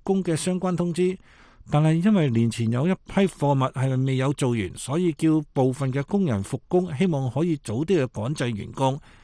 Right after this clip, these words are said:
涉嫌違反咗江蘇省人民政府辦公廳關於延遲企業復工嘅通知。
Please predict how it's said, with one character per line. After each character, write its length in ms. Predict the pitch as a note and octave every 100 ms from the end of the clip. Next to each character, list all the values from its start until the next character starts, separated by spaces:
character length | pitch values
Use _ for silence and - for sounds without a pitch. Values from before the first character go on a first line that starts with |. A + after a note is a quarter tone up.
| _
涉 180 | - F#3+
嫌 280 | F3+ A#2+ A#2+
違 220 | B2+ A#2
反 180 | A#2+ D#3
咗 240 | D#3 D#3+ E3+
江 160 | F#3 F#3
蘇 380 | F#3+ F#3 F3+ G#3
省 360 | - A2 A#2+ F#3
人 160 | C3+ A#2+
民 240 | A#2+ B2 B2+
政 240 | F3 E3+
府 340 | D3 C3 F3 F3+ _ -
辦 220 | C3 C3+
公 240 | F#3 F#3+
廳 240 | E3+ F#3+ G#3 - - _ -
關 280 | G3 G3 F#3+
於 180 | G3+ G3
延 260 | C3+ A2 A2
遲 240 | - G#2
企 240 | - A#2+ E3
業 40 |
復 260 | - - C3 _ -
工 200 | F#3+ F3+
嘅 80 | C3
通 200 | C3+ C3
知。 280 | B2+ -